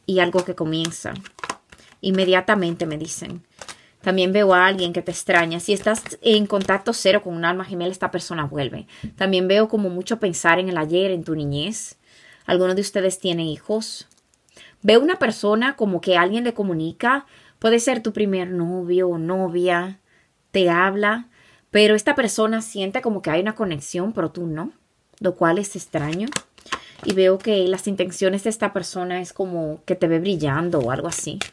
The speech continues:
pero no veo, veo que hay algo mucho, mucho mejor para ti, Sagitario. Aquí veo energías de progreso. Algunos de ustedes tienen miedo a tomar la decisión equivocada y que sus hijos sufran.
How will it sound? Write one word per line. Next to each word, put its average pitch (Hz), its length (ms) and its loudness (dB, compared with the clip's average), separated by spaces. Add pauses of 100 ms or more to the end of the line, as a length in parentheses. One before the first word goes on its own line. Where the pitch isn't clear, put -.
(560)
pero 185 160 6
no 175 160 2
veo, 190 400 4
veo 190 240 6
que 214 80 2
hay 202 80 6
algo 190 220 4
mucho, 190 520 0
mucho 185 280 0
mejor 175 360 -2
para 139 220 -2
ti, 214 140 -6
Sagitario. 208 580 -4 (3750)
Aquí 190 220 0
veo 190 180 2
energías 196 600 -2
de 196 80 2
progreso. 170 800 -2 (1500)
Algunos 190 320 2
de 220 40 -2
ustedes 202 360 0
tienen 202 240 2
miedo 175 200 2
a 190 100 2
tomar 170 260 2
la 185 100 4
decisión 180 400 -6
equivocada 175 560 0
y 190 60 2
que 185 80 -2
sus 175 220 -6
hijos 175 180 -2
sufran. 180 360 -6